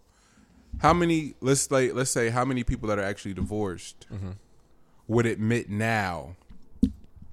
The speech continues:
Speaker 1: that there was some, there was some sort of ins-, instinct,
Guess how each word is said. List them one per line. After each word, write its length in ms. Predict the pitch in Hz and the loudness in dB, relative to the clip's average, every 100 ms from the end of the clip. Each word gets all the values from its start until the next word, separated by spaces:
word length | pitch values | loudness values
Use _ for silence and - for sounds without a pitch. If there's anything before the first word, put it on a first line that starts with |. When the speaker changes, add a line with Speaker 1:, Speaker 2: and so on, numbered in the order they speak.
| - - - - | -20 -20 -20 0
Speaker 1:
that 320 | 117 107 - - - - _ _ _ _ - | 2 2 -2 -14 -20 -20 _ _ _ _ -10
there 360 | 113 107 120 | -2 2 4
was 200 | 110 107 | 4 0
some, 380 | - 127 120 113 | 0 0 2 0
there 140 | - 110 | -2 -2
was 120 | 107 | -2
some 180 | 131 123 | -2 -2
sort 180 | 127 113 | 0 -2
of 120 | 104 | -2
ins-, 340 | 110 107 - - - | -4 -6 -6 -12 -4
instinct, 680 | 117 117 - - 110 104 | -2 -2 -4 -4 -4 -6